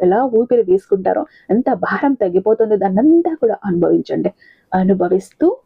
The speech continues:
"నితిక, magic begin now" ఇలా చెప్పండి. ఇలా చెప్పారు అంటే కనుక మీకు ఎంత అప్పు ఉన్నా కూడా తీరిపోవటానికి హెల్ప్ చేస్తుంది.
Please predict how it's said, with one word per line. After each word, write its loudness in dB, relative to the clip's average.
"నితిక, -4
magic -6
begin 0
now" 0
ఇలా 0
చెప్పండి. -6
ఇలా 2
చెప్పారు 0
అంటే 2
కనుక -2
మీకు 0
ఎంత 2
అప్పు -4
ఉన్నా 0
కూడా -2
తీరిపోవటానికి 0
హెల్ప్ -2
చేస్తుంది. 0